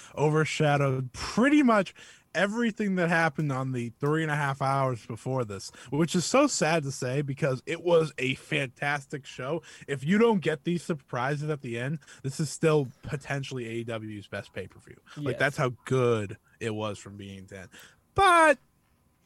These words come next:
Speaker 1: we got our surprises that were ten times better and made the show amazing. I personally, before you get into it,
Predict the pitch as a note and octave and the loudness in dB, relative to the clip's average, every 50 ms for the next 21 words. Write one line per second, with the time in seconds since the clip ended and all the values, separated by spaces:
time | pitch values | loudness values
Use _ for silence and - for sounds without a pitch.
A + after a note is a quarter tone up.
0 | _ _ _ _ _ _ _ _ _ - - C#4+ B3 A#3 G3+ F#3+ F#3 F3 F3 E3+ | _ _ _ _ _ _ _ _ _ -2 -2 2 4 6 6 6 6 6 6 4
1 | - - D#3+ C#3+ - E3 D3+ D3 C#3+ C#3 C3+ C3 A#2+ A#2 A#2 A#2 A#2 A#2+ A2+ A2+ | 4 2 -2 0 2 2 4 4 4 2 2 0 0 -2 -4 -6 -8 -8 -6 -6
2 | A2 G#2+ G#2 G#2+ G2+ _ - - - - - A#2+ B2+ B2+ - E3 D#3+ D#3 D3+ C#3+ | -4 -4 -6 -8 -10 _ -18 -20 -20 -18 -10 -8 -6 -4 0 0 2 2 2 0
3 | C#3 D#3+ C#3+ C#3 C3 A#2+ A2 - D3 C#3+ C#3 B2+ A#2 A2 G#2+ G#2+ _ - - - | 0 2 2 2 0 -4 -2 0 2 2 2 0 -2 -6 -8 -12 _ -20 -20 -20
4 | - - B2+ C3 C3 C3+ C3 C3 A#2+ B2+ B2 - - D#3 C3 B2 A#2+ A#2 A2 A2+ | -14 -10 -8 -6 -4 -2 -4 -4 -4 -4 -6 -2 0 0 0 2 0 -2 -4 -8
5 | _ - - - C3 C#3 C3+ C3+ C3 C3 C3 B2 - B2 A2+ A2 A2+ G#2 G2+ - | _ -18 -14 -12 -8 -6 -4 -2 -2 -2 -2 -2 -4 -6 -8 -8 -10 -14 -18 -20
6 | _ _ _ _ _ _ _ - D3+ E3 F3+ F3+ F3+ F3 E3+ D#3+ C#3 - _ _ | _ _ _ _ _ _ _ -4 0 2 4 4 4 4 2 0 -2 -6 _ _
7 | _ _ - - F3 F3 E3 - - D3+ B2 A#2+ A#2 A#2 A#2+ A#2 A2+ _ A#2+ - | _ _ -4 0 0 0 0 0 -4 -8 -6 -6 -8 -8 -8 -10 -10 _ -20 -18
8 | - C3 B2 A#2+ A#2 A2 A2+ A2+ A#2 B2 A#2+ A#2 - - G2+ G2 F2+ - | -14 -12 -10 -10 -10 -10 -10 -10 -10 -10 -12 -12 -14 -14 -14 -14 -14 -16